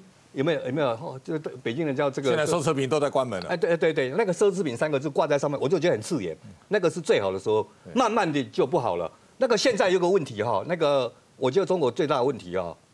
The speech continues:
Speaker 1: 啊，我就讲这个针对要害来，来讲，大陆今年说要到海外去收购，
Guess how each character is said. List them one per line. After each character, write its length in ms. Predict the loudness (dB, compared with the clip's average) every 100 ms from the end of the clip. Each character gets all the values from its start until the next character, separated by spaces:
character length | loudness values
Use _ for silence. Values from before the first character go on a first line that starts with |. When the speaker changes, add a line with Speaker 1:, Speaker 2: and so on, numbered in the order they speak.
| _
Speaker 1:
啊， 100 | 0
我 120 | 2
就 160 | 4 2
讲 260 | 0 -4 -4 -10 _ -20 _ -6
这 100 | 0
个 140 | 0 -2 -4
针 140 | -2
对 140 | 0 2
要 140 | 2
害 140 | 2 0
来， 60 | -4 -4
来 120 | -2
讲， 180 | 0 -4 -12 _ _ 0
大 180 | 2 4
陆 200 | 2 0
今 200 | 0 0
年 160 | 2
说 120 | 2
要 80 | 0
到 160 | 2 0
海 220 | 2 2
外 140 | 2 0
去 180 | -4
收 220 | -2 0 2
购， 300 | 4 2